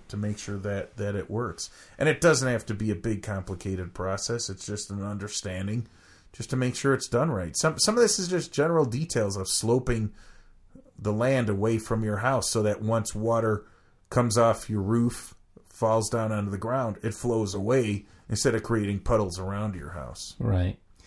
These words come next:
Speaker 1: So.
Speaker 2: Well, before we wrap it up for this episode of the Panelized Prefab Kit Home Building Show, uh, Steve, tell, um, potential customers and anyone else who might want to contact you guys over at Landmark Home and Land Company just how to do that.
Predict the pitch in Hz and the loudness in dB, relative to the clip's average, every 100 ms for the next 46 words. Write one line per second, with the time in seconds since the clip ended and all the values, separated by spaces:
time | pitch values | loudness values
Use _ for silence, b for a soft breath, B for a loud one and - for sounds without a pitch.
0 | B B B - 92 90 - 120 131 - | B B B -8 -6 -4 -2 4 4 6
1 | 202 185 147 117 127 135 143 127 196 - | 6 6 6 6 4 4 4 4 4 2
2 | 101 98 92 107 98 98 - 98 101 92 | -2 0 0 0 0 -2 0 2 2 0
3 | - 98 95 95 92 90 - - 104 104 | 2 4 6 6 6 4 2 2 4 4
4 | 101 101 98 85 - 104 92 107 95 101 | 4 4 4 2 -2 2 6 6 8 6
5 | 107 107 - 117 156 180 B B B B | 8 6 6 4 4 2 B B B B
6 | 135 113 110 110 - 147 190 - 156 147 | 0 4 4 2 2 2 2 0 2 6
7 | 143 120 110 101 - - 110 110 110 - | 6 8 6 2 -2 -4 0 2 2 2
8 | 95 - 104 - 160 180 131 95 92 95 | 0 2 0 0 -2 0 2 2 4 4
9 | 90 90 101 120 - 90 92 - 95 90 | 4 4 2 0 -2 0 0 0 0 0
10 | - - 110 110 - 101 - 98 95 95 | 0 4 6 6 4 2 4 4 6 6
11 | 104 120 95 95 92 95 92 92 92 - | 6 6 4 4 2 2 2 2 0 -2
12 | - 101 95 95 95 98 - 110 127 117 | 0 2 4 4 4 2 0 0 0 0
13 | 120 - 127 120 131 151 120 - | 0 2 4 4 4 4 2 -2